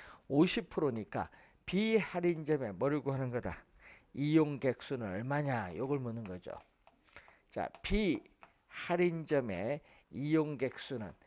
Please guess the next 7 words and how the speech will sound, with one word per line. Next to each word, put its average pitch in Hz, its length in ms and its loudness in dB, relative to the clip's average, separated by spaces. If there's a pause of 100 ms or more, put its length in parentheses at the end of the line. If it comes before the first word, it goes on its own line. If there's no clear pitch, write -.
(140)
시도시 190 840 6
인구 143 320 0
얼마? 117 360 -2 (380)
삼십만 165 920 -4
명의 113 280 -2
몇 120 220 -4
프로가? 120 440 -2